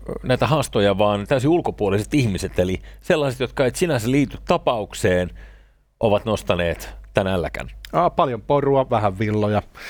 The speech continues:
Speaker 2: Niin siellä kävi tällä kertaa, että Lindemann on vapaa mies. Rammsteinin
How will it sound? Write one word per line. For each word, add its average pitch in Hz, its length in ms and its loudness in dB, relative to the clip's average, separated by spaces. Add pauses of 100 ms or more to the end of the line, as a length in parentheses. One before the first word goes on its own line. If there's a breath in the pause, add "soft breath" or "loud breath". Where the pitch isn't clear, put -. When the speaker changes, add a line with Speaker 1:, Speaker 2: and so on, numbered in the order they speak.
(440 loud breath)
Speaker 2:
Niin 160 120 4
siellä 156 140 0
kävi 165 160 2
tällä 170 240 2
kertaa, 123 460 0
että 120 480 2 (400 loud breath)
Lindemann 170 400 0
on 180 60 -2
vapaa 175 280 2
mies. 151 340 0
Rammsteinin 139 720 0